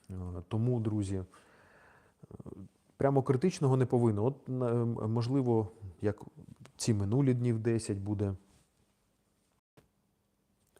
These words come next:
можливо, ці, як минулі ці днів десять буде, е, десь така, е, обстановка. Тому дотримуйтесь повітряних тривог, а так загально наші повинні справлятися. Повинні справлятися.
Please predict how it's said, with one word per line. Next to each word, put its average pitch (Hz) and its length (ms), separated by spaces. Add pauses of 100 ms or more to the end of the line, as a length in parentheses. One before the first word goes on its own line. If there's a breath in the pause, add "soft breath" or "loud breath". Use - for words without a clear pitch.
(120)
можливо, 110 460
ці, 113 180
як 104 260
минулі 123 340
ці 123 160
днів 110 220
десять 107 300
буде, 98 300 (520 loud breath)
е, 98 580
десь 101 180
така, 98 360 (120)
е, - 40
обстановка. 95 800
Тому 123 400
дотримуйтесь 113 580
повітряних 117 480
тривог, 160 400
а - 40
так 123 200
загально 110 340
наші 110 340 (680 loud breath)
повинні 113 420
справлятися. 104 920 (1300 loud breath)
Повинні 117 480
справлятися. 95 920